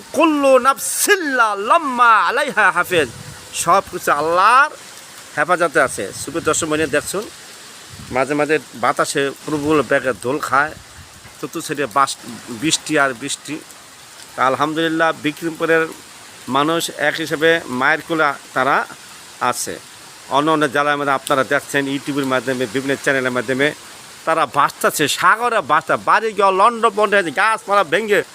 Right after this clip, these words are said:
দুমড়ে মুচড়ে গেছে, গরুর মধ্যে তার সাঁতার কাটছে। এই দেখুন কীভাবে বৃষ্টি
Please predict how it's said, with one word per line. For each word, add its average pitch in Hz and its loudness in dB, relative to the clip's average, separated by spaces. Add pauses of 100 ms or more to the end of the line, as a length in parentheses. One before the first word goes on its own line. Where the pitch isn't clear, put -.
(300)
দুমড়ে 240 4
মুচড়ে 226 4
গেছে, 160 2 (420)
গরুর 190 6
মধ্যে 196 4
তার 175 2
সাঁতার 180 0
কাটছে। 143 -2
এই 175 2
দেখুন 127 -2 (800)
কীভাবে 175 0
বৃষ্টি 131 -4